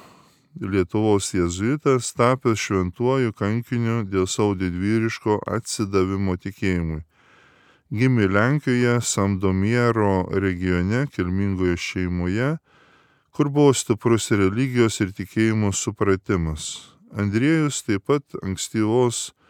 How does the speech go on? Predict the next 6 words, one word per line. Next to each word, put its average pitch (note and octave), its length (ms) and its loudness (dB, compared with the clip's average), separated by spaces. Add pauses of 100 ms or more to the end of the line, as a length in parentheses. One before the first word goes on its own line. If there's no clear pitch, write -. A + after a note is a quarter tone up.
(180)
jaunystės A2 1000 -2 (560)
siekė A#2 640 0
dvasinio B2 600 2
gyvenimo G#2 760 0
ir F2+ 200 -2
kadangi F#2 680 0